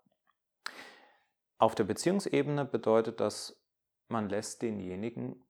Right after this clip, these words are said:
einem Gegenüber einmal sagen, äh, zum Beispiel, "Du, das wird mir jetzt zu nah, ich brauche mehr Abstand." Und das würde ich natürlich nach der Körper, äh, nach dieser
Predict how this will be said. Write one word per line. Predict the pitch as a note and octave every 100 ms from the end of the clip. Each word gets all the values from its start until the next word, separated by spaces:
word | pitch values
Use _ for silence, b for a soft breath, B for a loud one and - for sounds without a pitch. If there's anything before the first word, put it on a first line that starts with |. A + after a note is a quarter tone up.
| _ -
einem | F#2+ F#2+
Gegenüber | - - - A#2 C#3 C#3
einmal | G2 F#2+ G2 F#2
sagen, | - E2+ F2+ A2+ A#2+ - _
äh, | G2+ G#2+
zum | - G#2
Beispiel, | G2 - B2 A#2+ b b _
"Du, | A2+
das | G#2 -
wird | G#2+ A#2
mir |
jetzt | G#2+ -
zu | -
nah, | C#3 C3+
ich | F#2 -
brauche | G#2 F#2+
mehr | A2+
Abstand." | - - - E2+ F#2 _ _ _ _ _ _ _ _ _ _
Und | G#2+
das | G2 -
würde | G#2+
ich | G2
natürlich | G2+ - F#2+ F#2 - _ _ _
nach | F#2+ F#2 A#2 - - - _ _ _ _ _ _ -
der | G#2+
Körper, | - G2+ G#2 - A#2+ A#2+ - G#2 F#2+
äh, |
nach | F#2+ G#2+
dieser | - A#2 A2+ A2+ G#2+